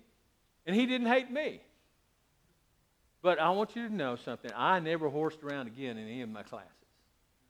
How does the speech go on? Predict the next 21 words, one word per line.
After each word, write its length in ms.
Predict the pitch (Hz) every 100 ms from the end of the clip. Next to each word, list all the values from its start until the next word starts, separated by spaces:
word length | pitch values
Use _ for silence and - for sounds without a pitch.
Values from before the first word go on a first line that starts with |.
| _ _ _
I 80 | 113
was 140 | 113 98 _ -
a 60 | 107
listener 580 | 107 139 135 101 82 82 _
from 140 | - 98
that 160 | 92 -
point. 200 | 92 80 73 _ _ _ _ _ _ _ _ _ _ _ _ _ _ _ _ _ _ _
When 160 | 156 175
we 200 | 233 208
are 280 | 156 117 - - _ _ _ _ _ _ _ -
being 260 | 185 175
disciplined, 540 | 123 110 - - 101 95 _ _ _ _ _ _ _ _
what 180 | 139 170
is 160 | 143 143
our 240 | 123 98 - _
right, 340 | 123 139 127 -
proper 420 | - 147 127 117 104
attitude? 480 | 113 113 101 - 107 - _ _ _ _ _ _ _ _ _ _ _ _ _ _ _ _ _ _ _ _
And 160 | 143 165
that 200 | 180 - -
is 400 | 156 147 143 143